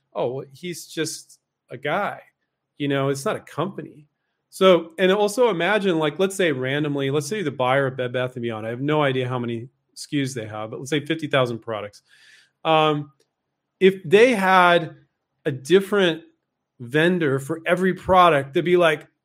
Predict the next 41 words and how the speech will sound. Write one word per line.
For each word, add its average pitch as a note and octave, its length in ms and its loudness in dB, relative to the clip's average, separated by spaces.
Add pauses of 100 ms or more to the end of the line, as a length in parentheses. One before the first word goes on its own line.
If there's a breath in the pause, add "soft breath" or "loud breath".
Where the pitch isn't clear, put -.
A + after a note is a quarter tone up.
(180)
they'd E3 140 -6
be D#3 240 -6
tearing F#3 420 -4
their D3 140 -4
hair A3 380 -2
out, G2 260 -2 (460)
right? F3 360 0 (300 soft breath)
And F3+ 160 -2
so F#3+ 540 2
they F#3 100 4
like A#3 280 2
to C4+ 100 -4
buy B3+ 320 0
from G3 180 -6
the D3+ 80 -2
vendor C3 380 -6
with C3 180 -10
fifteen C3+ 380 -8
products, A#2+ 340 -6
fifty C3 320 -14
products, A#2 560 -10 (420)
two - 140 -8
hundred C3+ 220 -4
products, C3+ 360 -2
what C3 140 -10
have C3 300 -2
you. B2 160 -8 (360 soft breath)
Um, E3 420 0 (200)
and F3+ 220 2
when F3 160 0
you F3 120 -2
license G#3 440 0
to F#3+ 80 -2
that D#3 160 2
big D3 180 -4
company, C#3+ 500 -6
you G3 220 -8
are G#3 240 2
that D#3+ 180 0
big C#3 160 -6
company, C3 380 -14